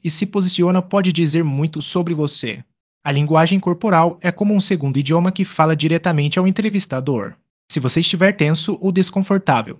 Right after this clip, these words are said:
isso pode passar a impressão de que você não está preparado ou não está interessado.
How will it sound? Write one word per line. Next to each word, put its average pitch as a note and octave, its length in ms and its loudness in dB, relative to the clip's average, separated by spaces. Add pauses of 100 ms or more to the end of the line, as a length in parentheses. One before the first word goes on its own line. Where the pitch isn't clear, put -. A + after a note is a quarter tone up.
(120)
isso G3 240 2
pode G#3+ 260 0
passar F#3 340 0
a F#3+ 40 4
impressão F#3+ 400 2
de F3+ 100 2
que F3+ 100 -4
você D#3+ 220 0
não A3 140 4
está G3 240 2
preparado G#3 720 2
ou E3 120 0
não G#3+ 140 4
está G#3+ 220 2
interessado. D#3 720 0